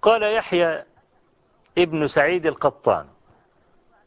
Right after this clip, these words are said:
"دخل محمد بن إسحاق على الأعمش". محمد بن إسحاق ده صاحب السيرة التي هذبها ابن هشام،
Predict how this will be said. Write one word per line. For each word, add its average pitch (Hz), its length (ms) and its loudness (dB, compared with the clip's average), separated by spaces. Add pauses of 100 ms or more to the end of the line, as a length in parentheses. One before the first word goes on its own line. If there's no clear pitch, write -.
(920)
"دخل 202 420 2
محمد 185 500 -2
بن 147 240 -4
إسحاق 170 600 -2
على 156 400 0
الأعمش". 123 800 -4 (2250)
محمد 131 280 -2
بن 107 120 -6
إسحاق 147 360 -2
ده 135 160 0
صاحب 135 280 -2
السيرة 131 500 -2 (840)
التي 151 400 0
هذبها 170 840 -2
ابن 160 220 -2
هشام، 135 500 -2